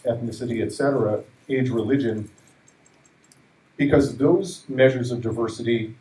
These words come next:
<clears throat> don't enable me towards developing new technology and engineering teams. And so what I also wanna say, uh, just as a preamble,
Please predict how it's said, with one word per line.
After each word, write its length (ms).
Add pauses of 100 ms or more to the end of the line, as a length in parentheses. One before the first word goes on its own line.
(100)
<clears throat> 1000
don't 460
enable 500
me 300
towards 560
developing 560
new 100
technology 540
and 80
engineering 400
teams. 360 (2250)
And 180
so 100
what 100
I 40
also 200
wanna 160
say, 280
uh, 220 (160)
just 180
as 120
a 60
preamble, 640